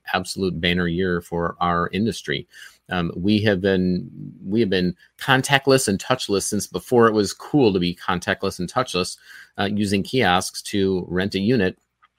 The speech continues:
much like a kiosk, because self-storage, uh, you know, uh, renting a unit is a very low labor intensive transaction that can be done, uh, over the internet. And, um, it can be done by way of a cell phone.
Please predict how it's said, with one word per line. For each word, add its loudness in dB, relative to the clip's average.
much -4
like 0
a 0
kiosk, -2
because -6
self-storage, -4
uh, -4
you -6
know, -8
uh, -6
renting 0
a 0
unit 0
is -6
a -2
very 0
low 2
labor 0
intensive -2
transaction -4
that -4
can -10
be 0
done, 0
uh, -2
over -4
the -4
internet. 2
And, 0
um, 0
it -14
can -4
be 0
done 4
by -4
way 4
of 2
a -2
cell 2
phone. -4